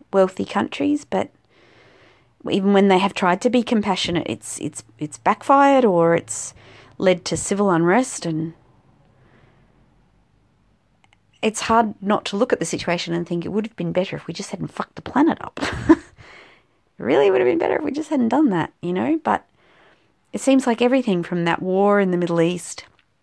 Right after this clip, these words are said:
you know, the invasion of Iraq and all those problems in Afghanistan and,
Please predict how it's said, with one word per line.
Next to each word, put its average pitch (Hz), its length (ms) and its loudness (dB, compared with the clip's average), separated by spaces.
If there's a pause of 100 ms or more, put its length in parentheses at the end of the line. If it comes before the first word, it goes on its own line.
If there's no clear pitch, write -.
(580)
you 175 100 -4
know, 165 100 2
the 165 120 4
invasion 170 400 2
of 165 100 0
Iraq 160 540 2
and 156 240 0
all 165 60 -4
those 170 260 -2
problems 170 400 -4
in 170 80 0
Afghanistan 170 840 -2
and, 160 220 -2